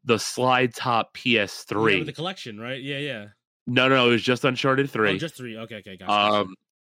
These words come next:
Speaker 1: and then I just, uh, gave it right back. <laughs>
Speaker 2: Oh, man, you, you're
Speaker 1: And
Speaker 2: missing
Speaker 1: I was
Speaker 2: out,
Speaker 1: just
Speaker 2: honestly, man. I lo-, I love
Speaker 1: I
Speaker 2: this
Speaker 1: know, I, I
Speaker 2: series.
Speaker 1: know I am, but it was just like, I bought that P S three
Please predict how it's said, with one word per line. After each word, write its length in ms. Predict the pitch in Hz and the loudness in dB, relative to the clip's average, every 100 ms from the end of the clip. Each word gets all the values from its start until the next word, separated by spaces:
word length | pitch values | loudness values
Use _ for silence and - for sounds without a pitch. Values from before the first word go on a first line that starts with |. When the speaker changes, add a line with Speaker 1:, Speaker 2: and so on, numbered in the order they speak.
| _ _ | _ _
Speaker 1:
and 320 | 110 107 104 107 | -2 -2 -2 0
then 440 | 104 101 98 98 - - | 0 0 -4 -10 -10 -2
I 680 | 110 101 98 95 98 95 92 | 0 2 0 0 -2 -4 -6
just, 600 | - 104 101 - - - _ _ 180 - - | -8 -4 -2 -4 -12 -18 _ _ -20 -20 -18
uh, 280 | - - - - 113 _ - | -16 -16 -16 -20 -20 _ -2
gave 180 | 104 | 0
it 80 | 107 | 0
right 180 | 101 101 | 0 -2
back. 280 | 87 92 - _ _ - | -2 -4 -8 _ _ -4
<laughs> 0 | 165 - 135 | -4 0 -2
Speaker 2:
Oh, 280 | 190 170 165 147 | 0 0 0 -4
man, 540 | 165 190 170 135 123 | -4 -6 -8 -8 -10
you, 140 | 156 151 170 | -10 -10 -10
you're 160 | 175 | -8
Speaker 1:
And 40 | 185 | -2
Speaker 2:
missing 220 | 135 165 | 2 2
Speaker 1:
I 100 | 165 | 2
was 120 | 175 | 0
Speaker 2:
out, 120 | 151 | -4
Speaker 1:
just 100 | 131 | -6
Speaker 2:
honestly, 380 | 131 127 127 123 | -8 -12 -14 -14
man. 200 | 123 127 | -12 -10
I 60 | 139 | -10
lo-, 140 | 135 | -10
I 120 | 131 | -12
love 160 | 139 143 | -2 2
Speaker 1:
I 40 | 208 | 4
Speaker 2:
this 60 | |
Speaker 1:
know, 200 | 196 147 | 6 6
I, 260 | 135 190 - | 4 4 4
I 20 | |
Speaker 2:
series. 20 | 208 | 4
Speaker 1:
know 160 | - | 4
I 100 | 131 | 4
am, 420 | 113 135 117 98 104 | 4 4 4 0 -2
but 240 | 117 - | -4 -2
it 60 | 143 | 0
was 160 | 147 | 0
just 140 | 156 151 | 0 -2
like, 140 | 151 - - - | -4 -8 -12 0
I 140 | 156 | 2
bought 300 | 175 180 170 | 2 2 2
that 200 | 175 156 | 2 0
P 200 | 151 156 | 2 2
S 180 | 143 131 | 2 0
three 380 | 123 120 117 | -2 0 2